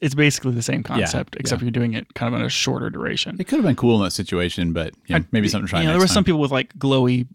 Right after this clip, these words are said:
Speaker 1: lights on their head, so I tried to get a few of those, and I just didn't wanna, like, spend too much time
Speaker 2: Yeah.
Speaker 1: doing it.
Speaker 2: Yeah.
Speaker 1: I, like, I'm telling you, I learned so much about flash
Speaker 2: <laughs>
Speaker 1: photography. I learned, like, how, like, front shutter, back shutter sync, and, like, what T T L means, and, like, how to do manual. Man,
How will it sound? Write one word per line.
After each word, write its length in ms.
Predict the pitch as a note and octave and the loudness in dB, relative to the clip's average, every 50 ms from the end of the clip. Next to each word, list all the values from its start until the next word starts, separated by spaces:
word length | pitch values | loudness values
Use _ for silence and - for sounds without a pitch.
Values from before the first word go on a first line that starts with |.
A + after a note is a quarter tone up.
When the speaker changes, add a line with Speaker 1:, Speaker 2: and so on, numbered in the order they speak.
| - _ _ - | -16 _ _ -4
Speaker 1:
lights 260 | B2 B2 B2+ B2+ - | -2 -2 -2 -2 0
on 80 | B2+ | 0
their 100 | B2 C3 | 0 0
head, 240 | B2+ B2 A#2+ A#2+ A#2+ | -2 -2 -2 -2 -2
so 80 | - D#3 | -2 -2
I 60 | F#3 | -2
tried 280 | - - - C3 B2+ B2+ | -2 -2 0 0 0 0
to 40 | - | 0
get 140 | B2+ B2+ B2 | 0 -2 -2
a 40 | |
few 280 | A2+ - - B2 A#2+ A#2+ | -4 -2 0 2 4 4
of 80 | A#2 A#2+ | 4 4
those, 360 | A#2+ A#2+ A#2 A#2 A#2+ A2 - | 4 4 4 4 2 2 2
and 240 | A#2+ A#2+ A#2 A#2+ - - - | 2 2 0 0 -2 -4 -6
I 60 | C3 | -4
just 180 | A#2 B2 A2+ - | -2 -2 -2 -2
didn't 140 | A#2+ A#2+ C3 | -4 -4 -4
wanna, 160 | A2+ B2+ A#2+ | -4 -4 -6
like, 140 | A#2+ B2+ - | -4 -6 -6
spend 220 | - - - - | -6 -8 -8 -8
too 100 | - - | -6 -8
much 160 | - - - | -6 -6 -6
time 200 | - - - - | -6 -6 -4 -2
Speaker 2:
Yeah. 80 | C3 B2+ B2 B2 B2+ | -2 0 0 2 2
Speaker 1:
doing 120 | C3 C#3+ D#3 | 4 2 2
it. 60 | - - _ _ _ _ _ - | 0 -4 _ _ _ _ _ -14
Speaker 2:
Yeah. 80 | G#2 F#2+ F2+ - _ _ _ _ _ _ _ _ _ _ - | -14 -14 -14 -16 _ _ _ _ _ _ _ _ _ _ -10
Speaker 1:
I, 100 | - - | -6 -6
like, 140 | - E3 | -2 0
I'm 100 | C3 - | 0 0
telling 260 | - - D3+ G3 G#3 C#3+ | 0 2 0 2 2 0
you, 60 | - | 0
I 60 | A#2+ | -2
learned 260 | C#3 E3+ F#3 E3 C3+ | -2 -2 -2 -2 -2
so 240 | - - - - B2+ | -4 -4 -2 -2 -2
much 220 | A2 A2 A2+ - | -2 -4 -6 -8
about 160 | - - - - | -8 -8 -4 -2
flash 280 | A2 A2+ A2 C#3+ C3+ C3 | 0 0 2 2 2 2
Speaker 2:
<laughs> 20 | |
Speaker 1:
photography. 500 | A#2 C3+ C3+ B2 - C#3 C3 A#2+ A2+ C3 | 2 0 0 0 0 -2 -2 -2 -4 -6
I 40 | A#2+ | -4
learned, 260 | B2+ C3 A#2+ A#2 A2+ | -2 -2 -4 -4 -6
like, 320 | C3 A2+ G2 F2+ - - - - - - - - - _ _ | -8 -10 -10 -12 -16 -18 -20 -20 -20 -20 -20 -20 -20 _ _
how, 220 | - - G2 G#2+ | -14 -10 -8 -6
like, 340 | A2 G#2+ A2+ - - - - | -6 -6 -6 -8 -10 -12 -12
front 320 | - - - - A#2 A#2 | -10 -8 -6 -6 -6 -6
shutter, 240 | - - B2 A#2+ A2+ | -4 -4 -4 -4 -4
back 240 | G#2+ - A#2+ A#2+ A#2+ | -4 -4 -4 -2 -2
shutter 240 | - - B2+ B2 A#2+ | -2 -4 -4 -4 -6
sync, 380 | A#2 - - A#3 A#3 G3+ E3+ | -6 -4 -2 0 0 2 2
and, 80 | D#3 C3+ | 0 0
like, 100 | B2+ A#2+ | -2 -2
what 220 | C3+ C#3 C3+ B2 | -4 -4 -6 -4
T 120 | - - C3 | -4 -6 -6
T 200 | - - C3+ D3 | -4 -2 0 0
L 160 | D#3 D3+ D3+ | 2 2 2
means, 420 | D3 D#3+ D#3 D3 C#3+ C#3+ C#3 C#3 | 2 2 2 2 4 2 2 2
and, 100 | C3 C3 | 0 -2
like, 140 | B2 A#2+ B2+ | -6 -6 -8
how 140 | B2+ C3 C3 | -4 -4 -2
to 80 | C3 B2+ | -2 -2
do 100 | B2 B2+ | -2 0
manual. 400 | D#3 - D#3+ D#3 D3 B2+ C#3+ - | 0 0 2 2 0 0 -2 -2
Man, 480 | - D3 C3+ B2 A#2 A2 A#2+ A#2+ B2+ | 0 2 2 2 0 -2 -4 -8 -10